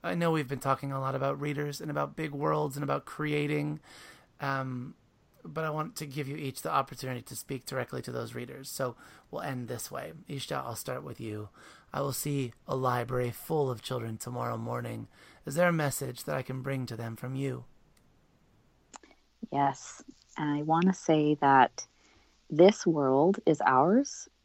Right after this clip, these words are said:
Speaker 2: It's yours. And you belong in it. And even on those days when the world feels really big and you feel really small,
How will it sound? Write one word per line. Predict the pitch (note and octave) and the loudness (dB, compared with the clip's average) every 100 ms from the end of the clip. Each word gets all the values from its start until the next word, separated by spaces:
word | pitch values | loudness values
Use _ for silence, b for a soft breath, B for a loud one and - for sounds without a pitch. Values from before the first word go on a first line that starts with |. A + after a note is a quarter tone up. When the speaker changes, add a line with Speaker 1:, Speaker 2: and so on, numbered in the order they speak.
| _ _ - | _ _ -4
Speaker 2:
It's | C#3+ - | -2 0
yours. | C#3+ D3 D3+ F3+ A#3+ D4 - - - _ _ _ _ _ _ _ _ _ _ _ - | 6 8 10 10 8 6 0 -12 -20 _ _ _ _ _ _ _ _ _ _ _ 0
And | D#3 D3+ D3 C#3+ C#3+ C#3 - _ _ _ _ _ _ _ | 6 8 8 8 4 0 -8 _ _ _ _ _ _ _
you | G3 E3 F#3 | 6 10 10
belong | F#3 D#3+ E3 A3 | 10 8 10 12
in | F#3 B2+ B2 | 10 8 -2
it. | - - _ _ _ _ - | -8 -20 _ _ _ _ 2
And | D#3+ D#3 D#3 D3+ - | 8 8 8 4 2
even | - F#3+ A3+ A#3+ A#3+ A#3+ A#3+ B3 _ _ _ _ _ - | 8 12 12 12 12 12 12 12 _ _ _ _ _ 6
on | E3+ F3+ | 8 8
those | F#3 F3+ F3 | 8 6 6
days | - D#3 D#3 D#3 - | 8 10 8 6 4
when | D3+ C#3 | 4 6
the | C#3+ | 4
world | D3 D3 D3+ | 4 4 4
feels | - D3+ D#3 D3 - | 4 6 6 6 2
really | C#3 C#3+ D#3 E3 F3+ | 0 4 6 8 8
big | C#3+ C3 B2 - _ _ _ _ _ _ - _ _ _ _ - | 8 4 0 -6 _ _ _ _ _ _ -20 _ _ _ _ -2
and | - E3 | 4 8
you | E3 | 8
feel | E3 - D3+ | 6 6 4
really | C#3+ D3+ D#3 | 6 4 4
small, | - - D3 C3 C3 F3 | 0 0 2 2 0 -2